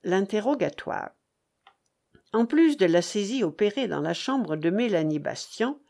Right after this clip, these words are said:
le juge d'instruction prit dans le cabinet de travail de monsieur Bastian et déposa au greffe du tribunal,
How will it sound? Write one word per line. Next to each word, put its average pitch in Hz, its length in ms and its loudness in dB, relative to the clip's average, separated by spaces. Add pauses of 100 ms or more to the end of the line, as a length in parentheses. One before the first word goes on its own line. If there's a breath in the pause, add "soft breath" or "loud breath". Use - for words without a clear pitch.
(580 soft breath)
le 254 180 0
juge 311 360 4
d'instruction 220 800 0
prit 277 400 -2
dans 175 140 0
le 165 120 -2
cabinet 208 520 0
de 156 120 -6
travail 190 540 0
de 143 100 -10
monsieur - 340 -6
Bastian 190 640 -4 (560 soft breath)
et 180 140 4
déposa 185 680 0
au 170 120 0
greffe 196 360 0
du - 140 -20
tribunal, 175 840 -2